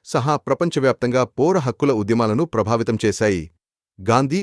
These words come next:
ఒకటి తొమ్మిది నాలుగు ఎనిమిదిలో హత్యకు గురయ్యారు. అయితే అతని వారసత్వం శాంతి మరియు న్యాయానికి చిహ్నంగా నిలిచి ఉంది. నెంబర్ ఏడులో ఉన్న వ్యక్తి విలియం షేక్స్పియర్.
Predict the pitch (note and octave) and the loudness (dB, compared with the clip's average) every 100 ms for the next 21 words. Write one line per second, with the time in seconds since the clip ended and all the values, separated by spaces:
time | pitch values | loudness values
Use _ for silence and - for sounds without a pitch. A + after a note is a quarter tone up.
0 | - B2+ G3 F#3 D#3 D#3+ C#3+ B2 B2 C3 | -2 0 2 2 0 0 0 2 2 2
1 | B2+ A2+ A#2 A#2 D3 C3+ - B2+ D3+ C#3 | 2 2 2 2 2 2 -2 -2 -2 -2
2 | A2+ A#2 G#2+ G2+ D#2+ - _ _ _ A#2+ | 2 2 4 2 -2 -10 _ _ _ 2
3 | C3+ D#3+ D#3+ - B2+ D#3+ A#2 A#2 - C3+ | 2 2 0 0 0 0 2 0 -2 -2
4 | C3 A#2+ A#2+ B2 E3+ C3+ A2+ D#3+ F3+ B2+ | -2 0 0 0 0 2 2 2 2 2
5 | B2 C#3 C3+ C3+ - C3 D#3 D3+ C#3+ A#2+ | 2 0 0 -2 -2 -4 -2 0 2 2
6 | G#2 - G#2 G2 F#2 E2+ - _ _ _ | 0 0 -2 0 -2 -4 -8 _ _ _
7 | _ - G#2+ E3+ F#3 - B2+ D3+ D3+ C#3 | _ -4 0 2 2 2 2 4 2 2
8 | A#2 C3 G#2 G#2+ - A#2+ D2+ _ _ _ | 2 2 2 0 0 -4 -4 _ _ _
9 | _ _ G2 C#3+ G#3+ G3+ - D3 C#3 - | _ _ -2 0 2 0 2 2 0 0
10 | C3+ | 0